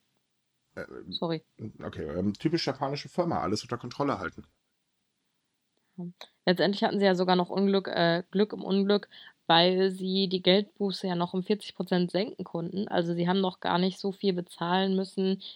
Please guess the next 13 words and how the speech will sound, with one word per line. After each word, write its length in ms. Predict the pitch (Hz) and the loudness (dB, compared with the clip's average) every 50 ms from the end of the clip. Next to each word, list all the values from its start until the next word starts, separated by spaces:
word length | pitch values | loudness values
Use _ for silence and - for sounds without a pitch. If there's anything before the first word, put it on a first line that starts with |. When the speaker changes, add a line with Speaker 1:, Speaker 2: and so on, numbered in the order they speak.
| _ _ _ | _ _ _
Speaker 1:
wie 100 | 196 190 | -2 0
sie 160 | 175 185 - | 0 0 0
eigentlich 500 | - 170 170 180 190 196 185 180 - - | 2 2 4 4 2 0 -2 -2 -4 -6
zahlen 340 | - - 180 175 170 170 170 | -8 -6 -4 -2 -2 -2 -2
sollten, 480 | 170 165 165 185 185 _ 180 180 180 - - - _ _ _ | 0 0 0 0 -2 _ -2 -2 -2 -4 -8 -20 _ _ _
weil 360 | 170 170 180 175 175 180 180 | -4 -2 -2 0 0 -2 -2
sie 340 | 175 - 185 180 180 180 - | -2 -4 -2 -2 0 0 0
eben 280 | - 180 180 175 175 - | 2 2 2 2 0 -2
an 100 | 170 175 | 0 0
dieser 220 | 175 180 165 175 170 | 0 0 0 0 -2
Untersuchung 580 | 170 165 165 160 - 180 175 - 180 170 165 | -2 -2 -4 -6 -6 -8 -6 -4 -6 -4 -2
mitgearbeitet 880 | 160 175 180 - - - - 143 - - - - - - - - - - | -4 -4 -6 -4 -8 -6 -6 -6 -8 -8 -10 -12 -12 -14 -16 -20 -18 -16
haben. 380 | - - - - - - 185 | -16 -14 -14 -16 -14 -14 -16